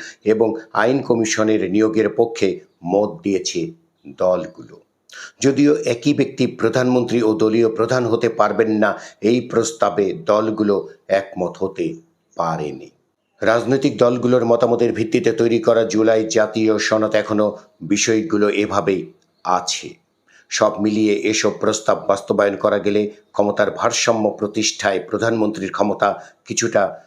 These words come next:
কমানো যাবে বলে ধারণা করা হচ্ছে। নির্বাচন পদ্ধতি সংস্কার ও নির্বাচনের সময় সব মিলিয়ে একটা প্যাকেজ গণভোটের দাবি জানিয়েছেন জামায়াতে ইসলামীর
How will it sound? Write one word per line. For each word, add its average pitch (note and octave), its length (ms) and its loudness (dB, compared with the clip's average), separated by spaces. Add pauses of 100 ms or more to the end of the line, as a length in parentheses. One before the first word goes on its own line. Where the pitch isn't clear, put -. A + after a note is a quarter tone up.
(220)
কমানো G#2 340 2
যাবে G#2 300 2
বলে G2 260 0
ধারণা G2+ 360 -2
করা F2 280 -2 (560)
হচ্ছে। - 460 -4 (580)
নির্বাচন B2 500 2 (100)
পদ্ধতি B2 460 0
সংস্কার A2+ 480 2
ও A2 120 2
নির্বাচনের A2 720 2
সময় G#2+ 280 2
সব G#2+ 240 2 (140)
মিলিয়ে A2 420 2 (280)
একটা A#2 240 0 (140)
প্যাকেজ A#2 400 2 (180)
গণভোটের A2 680 2
দাবি G#2+ 220 0
জানিয়েছেন A2 540 2
জামায়াতে G#2 440 0
ইসলামীর G#2 480 -2